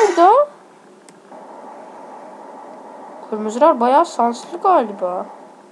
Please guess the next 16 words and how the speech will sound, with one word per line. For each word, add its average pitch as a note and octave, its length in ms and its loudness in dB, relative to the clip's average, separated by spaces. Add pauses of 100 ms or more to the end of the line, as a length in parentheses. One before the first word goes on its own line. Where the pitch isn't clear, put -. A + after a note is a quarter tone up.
(1000)
İki - 180 -16
yüz A3+ 220 -8
yirmi A#3 340 -4
iki. A#3+ 200 -8
Oha, B3+ 360 2
ben C4 120 0
eski C#4 500 -4
oyunda D4+ 320 2 (100)
iki C4+ 100 -4
yüz C4+ 160 -4
yirmi C#4 180 -2
iki C#4 160 -4
yapıncaya D#4 380 0
kadar F4+ 220 0
göbeğim B3+ 380 -2
çatladı. - 580 -2